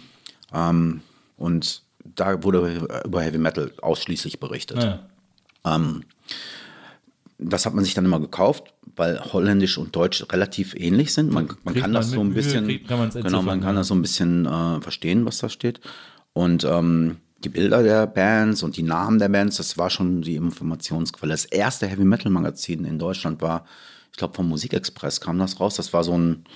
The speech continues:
Speaker 1: so ein, so ein, so ein, so ein One-Off-Ding.
Speaker 2: Ja.
Speaker 1: Das war noch vor Metal Hammer. Und da gab's eine Flexi-Disc, das weiß ich noch, von Her-, Herman Rarebell, das war der Schlagzeuger von, von Scorpions, der hatte so ein Solo-Bo-, äh,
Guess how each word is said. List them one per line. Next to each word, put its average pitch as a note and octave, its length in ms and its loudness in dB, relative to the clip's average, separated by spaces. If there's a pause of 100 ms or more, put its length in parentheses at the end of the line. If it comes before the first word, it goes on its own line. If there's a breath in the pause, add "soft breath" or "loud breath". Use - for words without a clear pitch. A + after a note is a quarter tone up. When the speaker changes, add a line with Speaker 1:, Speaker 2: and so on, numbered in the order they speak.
(1040 loud breath)
Speaker 1:
so C#2+ 280 -10
ein, F2 80 -2
so E2 120 -4
ein, F2 80 -2
so E2+ 100 -4
ein, E2+ 100 -4
so E2 140 -6
ein F2+ 200 0
One-Off-Ding. F2 760 -2 (100)
Speaker 2:
Ja. G#2 220 -2 (100)
Speaker 1:
Das - 180 -10
war F2+ 120 2
noch F2+ 120 0
vor G2+ 200 0
Metal D#2 340 0
Hammer. D2 320 -10 (540 loud breath)
Und D2+ 160 -8
da D#2+ 60 -2
gab's E2+ 200 -4
eine E2+ 100 -4
Flexi-Disc, D#2 720 -4
das C2 180 -6
weiß D#2+ 220 0
ich D2 40 -10
noch, E2 160 -2
von D#2 240 -4
Her-, F#2 400 0
Herman F#2 380 0
Rarebell, A2+ 460 4
das E2+ 140 -6
war E2+ 80 -2
der D#2+ 140 0
Schlagzeuger E2+ 520 0
von, D2 420 -6
von C#2 160 -12
Scorpions, E2+ 420 -2
der D2+ 100 -6
hatte D2 120 -8
so D2 160 -2
ein C#2+ 80 0
Solo-Bo-, F#2 640 0 (180)
äh, F2+ 240 0